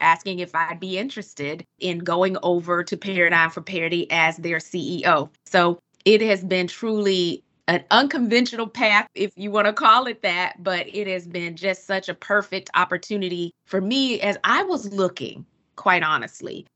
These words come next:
and have been very open about my desire to expand my career opportunities with Bank of America. So it was a perfect match, a great time.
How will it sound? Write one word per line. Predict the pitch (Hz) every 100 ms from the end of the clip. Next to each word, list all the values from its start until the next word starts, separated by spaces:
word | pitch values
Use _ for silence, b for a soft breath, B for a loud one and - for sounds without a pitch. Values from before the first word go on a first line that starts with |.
| -
and | 208
have | 226
been | 196 202
very | 175 185 214 233 202 190 - _ -
open | 208 190 180 170
about | 175 170 170
my | 175 165
desire | 170 175 175 175 180 190 175 175
to | - 185 175 175
expand | - - 185 196 202
my | 175 170
career | - 175 190 196
opportunities | 175 180 - 185 170 160 160
with | 170 175
Bank | 175 165
of | 165
America. | 160 170 185 175 - 139 - _ _
So | - 208
it | 208
was | 226
a |
perfect | 214 240 208 202 185
match, | 180 175 180 - - _
a | 160
great | 175 185 175 175
time. | - 147 147 147